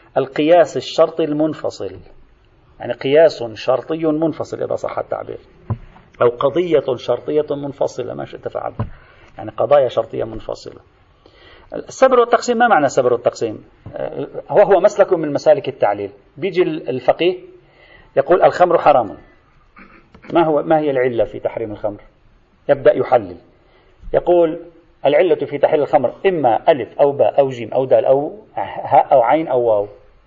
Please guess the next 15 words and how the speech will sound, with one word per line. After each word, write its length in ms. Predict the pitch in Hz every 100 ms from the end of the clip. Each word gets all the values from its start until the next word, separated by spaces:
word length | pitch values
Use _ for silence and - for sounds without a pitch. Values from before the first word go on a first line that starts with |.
| - - - - _ _ _ _ -
هذه 240 | 139 131
الاحتمالات 580 | - - 110 107 117 113
التي 180 | 110 117
يطرحها، 500 | 113 110 110 - - _ _ -
ثم 160 | 160
يقول: 280 | 160 156 131 -
"ألف 340 | 175 175 - - _ _ _ _ _ _ _ 135
لا 120 | 139
يمكن 280 | 170 160 151
أن 120 | 143
يكون 300 | 139 151 151
علة 300 | 131 160 160
لدليل 480 | 147 135 135 151 143
كذا، 320 | 127 107 87 -
باء 460 | 151 180 - -